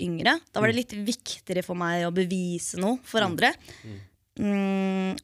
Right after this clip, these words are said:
Speaker 1: og jeg savner kanskje det på en, eh, ja, på en eller annen måte, men, ehm, jeg vet liksom ikke helt hvorfor jeg har mistet det drivet til å oppnå ting.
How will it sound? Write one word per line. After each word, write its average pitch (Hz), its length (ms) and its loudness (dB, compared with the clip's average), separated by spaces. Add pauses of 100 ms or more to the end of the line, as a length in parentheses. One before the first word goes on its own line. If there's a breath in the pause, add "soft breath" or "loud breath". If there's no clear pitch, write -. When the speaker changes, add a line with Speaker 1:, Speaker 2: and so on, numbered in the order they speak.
Speaker 1:
og 190 440 2
jeg - 140 -2
savner 202 580 -2
kanskje 208 240 0
det 180 240 2 (680)
på 196 120 4
en, 185 260 2
eh, 180 320 2 (680)
ja, 196 140 4
på - 400 -4
en 208 80 6
eller 196 80 4
annen 190 180 2
måte, 269 220 2
men, 262 220 6 (500 loud breath)
ehm, 233 600 2 (1080)
jeg 254 120 6
vet 233 220 4
liksom 254 220 0
ikke 240 160 0
helt 254 80 -2
hvorfor 190 320 -4
jeg 202 40 6
har 208 60 4
mistet 220 320 0
det 190 180 0
drivet 180 480 0
til 214 100 0
å - 80 -4
oppnå - 460 -6
ting. 320 180 2